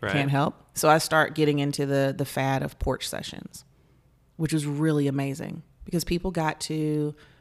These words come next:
Speaker 2: be themselves on their porch. People were worried about their landscape. I'm like, "Don't worry about it. Let's just take pictures of where you are in your family right now." So a lot of clients reach out to me, "Hey, are you doing the porch sessions?" I am. Or I, you know, I'd go and send a couple of emails to some regular clients and say, "Hey, let's get this done. Let's capture where you
Speaker 1: Yeah.
Speaker 2: are right
Speaker 1: And
Speaker 2: now."
Speaker 1: what a lot of people don't understand is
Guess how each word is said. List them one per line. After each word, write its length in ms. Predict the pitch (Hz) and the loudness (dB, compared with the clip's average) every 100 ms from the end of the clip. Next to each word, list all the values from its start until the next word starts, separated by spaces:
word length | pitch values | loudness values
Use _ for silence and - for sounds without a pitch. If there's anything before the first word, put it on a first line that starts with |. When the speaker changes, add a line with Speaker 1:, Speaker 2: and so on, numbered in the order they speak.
| - | -2
Speaker 2:
be 100 | 180 | 2
themselves 540 | 165 151 147 147 156 156 | 2 2 2 2 0 0
on 140 | 147 | 0
their 100 | 147 | 0
porch. 560 | 147 151 165 - - - - - - - | -2 -2 -2 -4 -10 -14 -20 -20 -20 -8
People 180 | - 156 | -4 0
were 160 | 156 151 | 4 4
worried 240 | 147 156 | 6 6
about 180 | 151 143 | 6 4
their 100 | 143 | 2
landscape. 320 | 147 147 151 | 2 0 0
I'm 40 | 156 | -2
like, 120 | 143 | 0
"Don't 120 | 170 | 4
worry 140 | 220 | 6
about 180 | 196 123 | 6 4
it. 120 | 101 - | 0 -2
Let's 180 | 156 - | -2 -2
just 240 | 175 - | -4 -4
take 200 | 170 156 | -6 -4
pictures 320 | 151 - 151 | -6 -6 -4
of 100 | 143 | -4
where 160 | 147 147 | -2 -2
you 240 | 139 143 | 0 0
are 160 | 139 135 | 2 0
in 80 | 131 | -2
your 100 | 131 | -4
family 300 | 135 131 135 | -4 -4 -4
right 180 | - - | -4 -6
now." 280 | - - - _ _ _ - - - - | -8 -10 -14 _ _ _ -20 -20 -20 -2
So 480 | 175 160 151 151 - | 4 6 6 4 0
a 80 | 165 | 4
lot 220 | 165 180 | 8 8
of 120 | 165 - - | 4 -2 -20
clients 400 | - 160 147 135 | -2 2 2 0
reach 160 | 151 139 | -2 -2
out 60 | 139 | -2
to 80 | |
me, 60 | 147 | 0
"Hey, 260 | 156 240 262 | 0 0 0
are 20 | |
you 140 | 220 | 0
doing 160 | 226 226 | 0 -2
the 80 | 214 | -2
porch 240 | - 220 | -4 -4
sessions?" 460 | 233 214 233 208 - | -4 -6 -6 -6 -6
I 140 | 120 139 | -4 -2
am. 380 | 135 139 - - | -2 -4 -6 -6
Or 160 | 151 | -4
I, 80 | 143 | -2
you 120 | 139 | -2
know, 60 | 143 | 0
I'd 360 | 139 147 - - | 0 -2 -8 -2
go 180 | 143 147 | 0 2
and 120 | 143 | 0
send 160 | 139 | -2
a 20 | 139 | -2
couple 240 | 139 143 | -4 -6
of 60 | - | -4
emails 340 | 139 135 135 | -2 0 -2
to 120 | - 147 | -6 -8
some 240 | - 139 | -6 -4
regular 300 | 139 143 143 | -4 -4 -6
clients 580 | - 143 135 135 - - | -8 -8 -6 -6 -8 -10
and 100 | 156 | -10
say, 180 | - 147 | -8 -6
"Hey, 180 | 147 - | -6 -6
let's 200 | 151 - | -8 -8
get 160 | 180 | -8
this 120 | 185 | -8
done. 260 | 175 180 151 | -6 -6 -4
Let's 160 | 151 - | -6 -8
capture 400 | 160 170 - 165 | -8 -10 -10 -8
where 160 | 156 | -6
you 140 | 147 147 | -4 -4
Speaker 1:
Yeah. 80 | 135 | -4
Speaker 2:
are 80 | |
right 180 | 135 - | -6 -4
Speaker 1:
And 100 | 117 113 | -2 0
Speaker 2:
now." 40 | |
Speaker 1:
what 100 | 113 | 0
a 40 | |
lot 140 | 113 107 | 0 -4
of 60 | |
people 160 | 113 107 | -6 -8
don't 200 | 107 95 | -8 -8
understand 640 | 101 92 - 110 110 98 | -8 -10 -10 -8 -6 -8
is 600 | 95 95 95 - - - | -10 -12 -14 -18 -20 -20